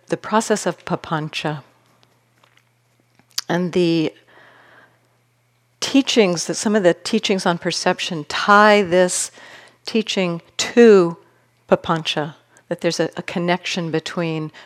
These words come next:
perception and papancha when the mind is not clear.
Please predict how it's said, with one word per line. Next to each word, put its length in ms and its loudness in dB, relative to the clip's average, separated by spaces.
perception 560 0
and 140 -6
papancha 600 -2
when 400 2
the 60 2
mind 360 0
is 160 -4
not 240 -8
clear. 480 -8